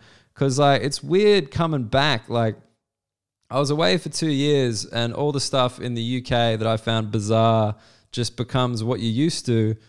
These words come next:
And then coming back to Australia where everything looks like it should it, it's weird again, you know? You're just kinda like, "Oh, wait, why are there no people around? Like, what's, why isn't, why isn't everybody thanking everybody a thousand times?" I miss that, man. I,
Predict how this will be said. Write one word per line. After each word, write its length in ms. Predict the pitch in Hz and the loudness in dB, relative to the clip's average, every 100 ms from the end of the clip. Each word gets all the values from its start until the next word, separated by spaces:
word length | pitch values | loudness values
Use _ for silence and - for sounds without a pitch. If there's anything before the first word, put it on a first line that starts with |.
| _ - | _ -6
And 100 | 113 | -4
then 80 | 117 | 0
coming 240 | 143 135 | 0 4
back 180 | 131 127 | 2 2
to 120 | 131 | -2
Australia 420 | 117 - 151 127 | -2 2 4 4
where 140 | 113 90 | 4 2
everything 440 | 139 127 120 117 | 0 0 -2 -2
looks 600 | 135 202 202 - - - _ _ _ _ _ | 0 0 0 -6 -6 -10 _ _ _ _ _
like 320 | 117 120 117 | 0 2 2
it 240 | 113 - - | -2 -2 -6
should 560 | - 127 110 104 107 - _ _ _ _ _ _ _ - - | 2 4 4 2 -2 -6 _ _ _ _ _ _ _ -20 -12
it, 320 | 101 123 156 | -6 -6 -4
it's 160 | 160 139 | -4 0
weird 340 | 143 226 247 | 2 4 4
again, 340 | 180 120 87 - | 4 2 -2 -6
you 140 | 104 | -6
know? 120 | 120 190 | -2 -2
You're 140 | 214 | -2
just 160 | 180 - | -4 -2
kinda 200 | 170 151 | -2 0
like, 220 | 139 120 | 0 -2
"Oh, 220 | 170 165 | -2 -2
wait, 220 | 165 170 | -2 -2
why 260 | 90 160 180 | -2 -2 -2
are 60 | 170 | -2
there 100 | 165 | -2
no 160 | 165 | -4
people 360 | 156 175 175 151 | -2 -2 0 2
around? 320 | 117 104 71 | 2 0 -2
Like, 260 | 110 113 127 | -2 -2 0
what's, 440 | 151 143 - - _ _ | 0 0 -4 -10 _ _
why 260 | 135 151 165 | 0 2 2
isn't, 300 | 151 156 - | 2 -2 -2
why 200 | 156 170 | 0 2
isn't 180 | 160 147 | 2 0
everybody 460 | 160 160 160 156 | 0 2 2 2
thanking 400 | - 175 175 160 | 0 -4 -2 -2
everybody 400 | 131 117 113 104 | 0 4 4 4
a 60 | 101 | 2
thousand 420 | 110 104 101 113 | 2 0 0 -2
times?" 360 | 110 110 - - | -2 -2 -4 0
I 160 | 208 | 0
miss 260 | 240 262 - | 2 2 2
that, 200 | 214 170 | 0 0
man. 320 | 139 110 90 | 0 -2 -2
I, 240 | 98 190 | -2 -2